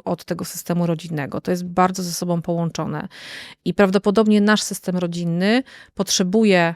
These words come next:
jakiejś zmiany, wprowadzenia czegoś innego niż to, co robimy, y, żebyśmy się my zmienili wewnętrznie jako system rodzinny i żeby to też,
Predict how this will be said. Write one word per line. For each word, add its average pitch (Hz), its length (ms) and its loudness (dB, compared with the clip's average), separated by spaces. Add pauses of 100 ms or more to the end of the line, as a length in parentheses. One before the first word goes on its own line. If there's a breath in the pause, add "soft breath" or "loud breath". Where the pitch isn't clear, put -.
(120)
jakiejś 185 340 0
zmiany, 175 440 0
wprowadzenia 190 760 0
czegoś 175 540 -2 (280)
innego 190 460 4
niż 175 180 -2
to, 185 140 0
co 180 140 -4
robimy, 175 500 2 (560 loud breath)
y, - 40 2 (640)
żebyśmy 196 380 0
się 196 140 2
my 226 180 8
zmienili 196 420 6
wewnętrznie 185 540 4
jako 175 180 -4
system 180 360 -6
rodzinny 175 400 0
i 262 60 2
żeby 220 240 0
to 196 120 -10
też, 185 280 0